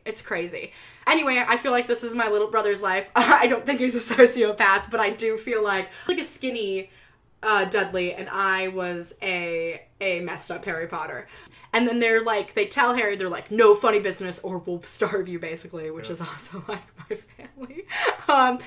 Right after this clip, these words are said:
Speaker 1: so anyway, we go to the zoo. Uh, I couldn't, I couldn't even believe, I guess London would, or I don't know if it's, it's not London, but I, it's weird to think of, like, other places having zoos. Zoos feel like such an American concept to me,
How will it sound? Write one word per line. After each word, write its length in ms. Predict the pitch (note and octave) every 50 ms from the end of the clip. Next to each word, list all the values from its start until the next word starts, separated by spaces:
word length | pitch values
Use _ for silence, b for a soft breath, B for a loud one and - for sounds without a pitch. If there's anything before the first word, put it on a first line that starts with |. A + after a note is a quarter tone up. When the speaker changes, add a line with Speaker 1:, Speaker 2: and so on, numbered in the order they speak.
| B B B B B
Speaker 1:
so 140 | - G4+
anyway, 340 | G#4+ G4 F4 D4+ D4 D#4 D4+ B B B
we 60 | D4 C4
go 80 | F4 F4+
to 60 | F4
the 120 | G4+ F4
zoo. 380 | F4+ A4+ B4 B4 A#4 G#4+ E4+ C4 -
Uh, 260 | - B3+ C#4+ C#4+ C#4+ C4
I 40 | A#3+ -
couldn't, 220 | - E4+ E4 -
I 80 | - A3
couldn't 160 | A3 A#3+ B3
even 160 | C#4 C4+ C#4+
believe, 480 | B3 C4 B3+ C4 C4 C4 B3+ A#3+ A#3+ - -
I 60 | A3+
guess 240 | A#3+ F4 E4+ - -
London 300 | G#3+ F#3+ F#3+ F#3 F3+ F3+ F3+
would, 140 | G3 F#3 -
or 100 | G3+ G3+
I 80 | G#3 A3+
don't 120 | C4 D4 C#4+
know 100 | C4 A#3+
if 120 | A#3+ A3+
it's, 140 | - - -
it's 160 | E3 F3+ -
not 180 | A3+ A3+ - F3+
London, 400 | E3+ E3+ F#3 G3 F3 - C3 -
but 220 | E3+ E3+ C#3+ - _ _ - - _ _ _ _ B B B B B B B
I, 80 | B3
it's 180 | D4 C4 - -
weird 160 | C#4+ G4+ A4
to 80 | A#4 A#4+ -
think 120 | G4+ E4+
of, 60 | D4
like, 100 | D4 C4+ -
other 240 | - A3 G#3 A3 G#3
places 340 | G#3+ - F#3+ F#3 F3 F#3 F3
having 320 | F#3 F3+ E3+ E3 E3 E3+
zoos. 400 | D#3+ E3+ E3+ - F2+ A#2 C#3+ - - -
Zoos 300 | F#3 G3 A#3+ C4 D4 -
feel 140 | - D#4+ C#4+
like 180 | C#4 B3 A3+ -
such 180 | - G#3+ -
an 60 | G#3+ G#3
American 480 | G3 G3 F3+ E3+ E3+ E3 - F#3 D#3+
concept 400 | E3 D#3+ D#3+ D#3+ D#3 D3+ - - -
to 60 | -
me, 240 | - - - -